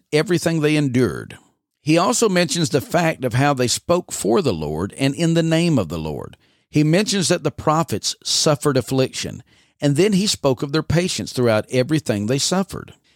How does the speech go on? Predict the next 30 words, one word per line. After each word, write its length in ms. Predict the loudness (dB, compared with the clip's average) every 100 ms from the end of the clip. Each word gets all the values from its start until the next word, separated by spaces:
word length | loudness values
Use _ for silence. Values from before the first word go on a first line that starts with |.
| _ -4
I 80 | -2
believe 320 | 0 0 0
that 140 | 0 0
there's 180 | 2
a 60 | 2
huge 400 | 0 -2 -2 -2
connection 560 | 0 2 0 -2 -2 0
with 100 | -2
the 80 |
prophets 580 | -2 0 2 2 0 -2
suffering 480 | 0 0 0 0 0
in 120 | 2
the 80 | 2
name 280 | 0 0 0
of 80 | 0
the 80 | 2
Lord 280 | 2 0
here. 240 | -2 -8 -12 -18 _ _ _ -4
It 160 | -2
was 160 | 0 -2
because 1040 | -2 -2 -2 -4 0 2 2 0 -4 -6 -10 -6
of 140 | -2
the 80 | 0
name 300 | 2 4 2
of 80 | 2
the 80 | 0
Lord 340 | 0 0 0
that 140 | 0 0
they 100 | 0
suffered. 560 | 0 -2 -4 -10 -16